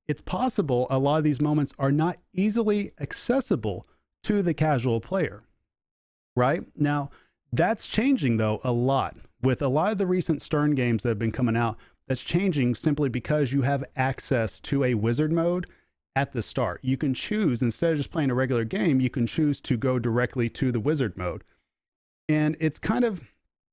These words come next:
I don't know, for me, it's a little bit different. It's not near the same sensation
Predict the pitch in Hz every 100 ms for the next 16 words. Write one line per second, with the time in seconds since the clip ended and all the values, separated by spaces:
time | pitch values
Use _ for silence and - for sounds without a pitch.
0 | _ _ _ - 160 160 123 - 135 139
1 | 165 185 185 143 151 147 139 135 113 123
2 | - 143 139 - 139 139 135 123 120 131
3 | 127 - 127 127 117 113 107 - 143 -
4 | 180 190